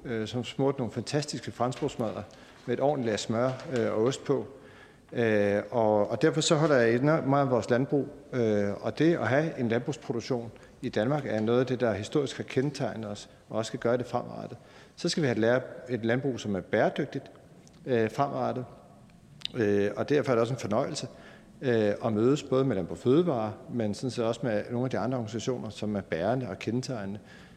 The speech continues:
øh, for dansk landbrug. Øh, så, så, så, så det er, det er mit svar på, øh, på, på det gode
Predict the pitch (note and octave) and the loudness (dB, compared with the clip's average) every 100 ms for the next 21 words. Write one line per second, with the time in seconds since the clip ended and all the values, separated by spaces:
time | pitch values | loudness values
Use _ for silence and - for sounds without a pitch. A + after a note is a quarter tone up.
0 | - B2+ A2+ G2+ - A#2 A2 G#2 G#2 A2 | -12 -4 0 0 -2 -2 -2 -4 -6 -6
1 | - A#2+ G#2+ - - - - - - B2 | -6 -10 -12 -18 -20 -20 -20 -20 -10 -2
2 | A2 G2+ G2+ - A#2+ G#2+ G#2 G2 - A#2 | 0 2 0 0 2 2 0 -4 -2 0
3 | G#2+ G2+ G2 G2 - - B2 - C3+ B2 | 2 2 0 -2 -8 -8 -8 -4 -2 2
4 | F#3 E3+ B2 G#2+ G#2 - D#3 D3 D3 - | 4 6 4 2 -2 0 2 2 0 0
5 | D3 B2+ A#2 C3+ B2+ A#2 A2+ - - - | 0 0 -4 -2 0 0 -4 -8 -18 -14
6 | D#3 A#2+ A2+ - B2 A2+ C3+ B2 C3 C3+ | -10 -8 -8 -8 -8 -6 -4 -2 2 2
7 | D3 | 2